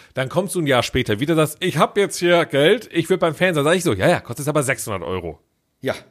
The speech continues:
Speaker 1: Ne? So, also hab ich hundert Euro Gewinn gemacht, dafür, dass ich ein Jahr Ding bei mir gelagert habe. Ob die
Speaker 2: Ja.
Speaker 1: Summe jetzt so stimmt, sei mal
Speaker 2: Ja, ja,
Speaker 1: dahingestellt.
Speaker 2: ja.
Speaker 1: So. Hätte ich mehr Geld als Pfandleiher gemacht, wenn du den nicht abholst, für wie viel hätte ich ihn verkaufen können? Also
Speaker 2: Auch für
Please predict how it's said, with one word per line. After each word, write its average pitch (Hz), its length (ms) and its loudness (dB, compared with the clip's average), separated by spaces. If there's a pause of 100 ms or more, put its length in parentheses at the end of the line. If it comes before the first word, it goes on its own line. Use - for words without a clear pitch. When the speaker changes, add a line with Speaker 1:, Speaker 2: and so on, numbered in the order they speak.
(120)
Speaker 1:
Ne? 135 160 -4 (360)
So, 95 140 -2 (240)
also 156 160 0
hab 208 80 2
ich 175 80 -4
hundert 185 140 0
Euro 175 180 6
Gewinn 139 240 2
gemacht, 104 240 0
dafür, 135 200 -2
dass 127 100 -4
ich 127 160 -12
ein 143 280 0
Jahr 120 280 4
Ding 113 480 -4
bei 117 120 2
mir 113 140 0
gelagert 98 400 2
habe. 92 240 -2
Ob 143 140 -4
die 131 80 -2
Speaker 2:
Ja. 113 60 0
Speaker 1:
Summe 135 160 4
jetzt 123 120 2
so 117 60 -4
stimmt, 151 220 2
sei 139 100 4
mal 131 60 0
Speaker 2:
Ja, 117 40 2
ja, 104 60 2
Speaker 1:
dahingestellt. 95 460 -6 (100)
Speaker 2:
ja. 113 80 -10
Speaker 1:
So. 107 480 0 (880)
Hätte 226 260 2
ich - 260 -4
mehr 180 260 4
Geld 151 180 -2
als - 140 -8
Pfandleiher 98 440 -2
gemacht, 98 360 -4
wenn 120 100 -6
du 110 60 -4
den 104 180 -2
nicht 190 220 -2
abholst, - 760 -4
für 135 220 -2
wie 196 80 4
viel 262 120 -2
hätte 170 80 6
ich 165 100 -4
ihn 143 120 -6
verkaufen 143 460 0
können? 90 220 -10
Also 151 160 2
Speaker 2:
Auch 147 40 2
für 185 60 -2